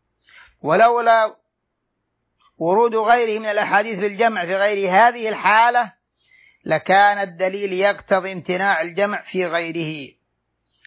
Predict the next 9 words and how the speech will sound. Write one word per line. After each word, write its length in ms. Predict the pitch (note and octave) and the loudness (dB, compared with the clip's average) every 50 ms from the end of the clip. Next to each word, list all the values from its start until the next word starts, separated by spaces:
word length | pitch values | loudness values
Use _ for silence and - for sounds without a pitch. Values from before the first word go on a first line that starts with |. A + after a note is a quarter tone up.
| _ _ _ - | _ _ _ -10
فجواز 440 | C#3 C#3 C#3+ D#3 F3+ F#3+ F#3+ F3+ E3 | -8 -6 -4 -2 0 0 0 0 -4
الجمع 400 | F3 E3+ E3 F#3+ F#3+ F3 D#3+ D#3 | -8 -6 -6 -6 -6 -6 -8 -8
في 120 | E3 E3+ | -4 0
هذا 220 | F3 F#3+ F#3+ F#3 | 0 0 0 -2
الحديث 400 | E3+ D3+ - F3 F#3+ G3 F#3+ D3+ | -6 -6 -6 -6 -4 -4 -6 -8
قد 300 | D3 - F3 F3 E3 D#3 - C#3+ | -6 -4 -4 -4 -4 -6 -10 -8
علق 640 | C3+ D3+ F#3 G#3+ A3 G#3+ G#3 G3+ - G#3 G3 F#3+ | -4 -4 -4 -4 -4 -6 -8 -4 0 0 0 0
بص-، 420 | E3+ D#3+ D3 - - - G3 - - | 0 -2 -10 -14 -12 -12 -12 -12 -12
بصفة 1040 | E3 E3+ F3+ F3 - - - - G#3 G#3+ F#3 A3 G#3 G3+ G3+ G#3+ A#3 A#3 A3+ - | -10 -8 -8 -10 -10 -16 -10 -6 -6 -2 0 0 0 0 -2 -4 -4 -6 -8 -12